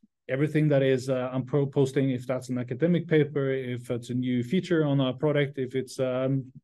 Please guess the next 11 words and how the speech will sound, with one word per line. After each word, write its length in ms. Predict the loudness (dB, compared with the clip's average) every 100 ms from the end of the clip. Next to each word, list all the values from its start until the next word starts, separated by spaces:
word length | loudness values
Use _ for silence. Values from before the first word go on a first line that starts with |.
| _ -20 -4
some 240 | 0 2
rambling 420 | 4 4 2 0
and 460 | 0 0 0 0 0
random 300 | 0 2 0
thoughts 320 | 0 -2 0
I 140 | -2
have 200 | 0 -2
maybe 240 | -2 -2 -2
sometimes, 560 | -2 -2 -2 0 -2
it's, 220 | -4 -4 -2
uh, 160 | -2